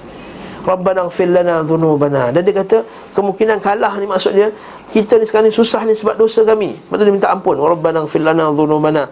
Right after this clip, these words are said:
wa israfana fi amrina," dan tidakkan kami yang melampaui batas. "Wa thabbit aqdamana," dan tetapkanlah tapak kaki kami di atas agama ni, Ya Allah. "Wansurna 'alal qaumil kafirin," dan bantulah kami ke atas orang yang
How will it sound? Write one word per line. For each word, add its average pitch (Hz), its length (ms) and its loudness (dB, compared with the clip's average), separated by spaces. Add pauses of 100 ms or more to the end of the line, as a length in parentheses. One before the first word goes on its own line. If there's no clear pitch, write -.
(380)
wa 175 160 2
israfana 202 1040 2
fi 208 240 2
amrina," 202 640 0
dan 180 80 -2
tidakkan 190 320 0
kami 208 320 0
yang 196 80 2
melampaui 202 400 2
batas. 208 640 -4 (2500)
"Wa 170 80 2
thabbit 175 400 0
aqdamana," 151 800 0
dan 147 160 0
tetapkanlah 143 400 -4
tapak 139 320 -4
kaki 147 240 -4
kami 143 320 0
di - 80 2
atas 147 240 0
agama 135 320 0
ni, 131 160 0
Ya 120 160 0
Allah. 117 560 0 (1700)
"Wansurna 143 720 0
'alal 143 280 2
qaumil 135 440 0
kafirin," 131 640 0
dan 127 80 2
bantulah 135 400 0
kami 131 320 -2
ke 135 160 -2
atas 135 240 -8
orang 123 240 0
yang 135 220 2